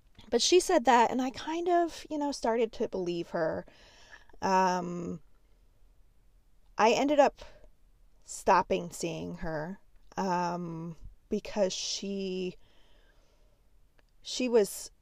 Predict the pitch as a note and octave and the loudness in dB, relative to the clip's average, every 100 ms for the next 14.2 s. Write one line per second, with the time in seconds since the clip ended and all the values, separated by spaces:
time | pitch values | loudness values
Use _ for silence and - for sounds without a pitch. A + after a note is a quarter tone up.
0 | - - - A3 G#3+ - - G3+ F#3 F3 | -20 -18 -6 0 2 2 -2 -4 -2 -2
1 | - F#3 - F3+ F3 F3+ - - - G3 | -4 -8 -6 -6 -6 -10 -16 -20 -6 -2
2 | F#3 G3+ G#3 G3 F#3+ G3 G3 F#3 - G3+ | -2 -2 -2 -2 -2 -2 -2 -2 -4 -8
3 | - G3 F#3+ F#3+ - F#3+ F#3+ F3+ - G3 | -2 -2 -2 -4 -2 2 2 0 -4 -6
4 | G3 G3 F#3 - - - G#3+ G#3 G3 F#3+ | -6 -6 -10 -12 -10 -8 -4 -2 0 -2
5 | F3+ F3 _ - - - - _ _ _ | -4 -6 _ -20 -20 -20 -20 _ _ _
6 | - _ - - _ _ _ _ - - | -20 _ -20 -20 _ _ _ _ -20 -20
7 | _ _ - _ _ - - D4 - - | _ _ -20 _ _ -10 4 4 4 -4
8 | C4 A#3 G#3+ G#3 G3+ - G#3+ - F#3+ F#3+ | 0 2 2 0 -2 -2 -4 0 0 0
9 | - G3 F#3+ F#3 F3 F3 - - _ - | -4 -2 0 0 -2 -6 -12 -20 _ -20
10 | - F#3 G3 G3 F#3 - F#3+ - F3+ - | -2 4 4 2 -8 -6 -8 -4 -4 -2
11 | F#3+ F3+ - - F#3 F#3 - E3+ E3 D#3+ | -2 0 -2 -4 -8 -8 -6 -2 0 -2
12 | D#3 E3+ - F3 D#3+ D#3+ - - F3+ - | -4 -6 -10 -10 -8 -10 -10 -10 -8 -4
13 | - - G#3 E3+ E3 - - F#3 D#3+ D#3+ | -4 -6 -6 -4 -6 -8 -8 -6 -4 -4
14 | D#3+ | -6